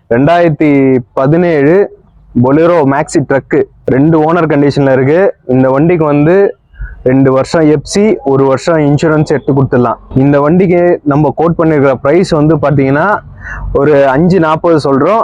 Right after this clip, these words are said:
நெகோஷியபிள் தான். நேர்ல வந்து வண்டி செக் பண்ணுங்க. உங்களுக்கு பெஸ்ட்டா என்ன பண்ண முடியுமோ நான் பண்ணி தரேன்.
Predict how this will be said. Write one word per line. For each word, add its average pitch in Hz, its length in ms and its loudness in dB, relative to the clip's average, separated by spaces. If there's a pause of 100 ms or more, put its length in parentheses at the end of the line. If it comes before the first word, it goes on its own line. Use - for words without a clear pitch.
நெகோஷியபிள் 139 600 0
தான். 127 240 0 (160)
நேர்ல 170 380 0
வந்து 165 220 2
வண்டி 170 240 0
செக் 151 220 -6
பண்ணுங்க. 160 420 0
உங்களுக்கு 135 400 0
பெஸ்ட்டா 190 260 -2
என்ன 170 180 -2
பண்ண 165 180 -2
முடியுமோ 139 260 0
நான் 170 180 -2
பண்ணி 135 160 0
தரேன். 127 280 -2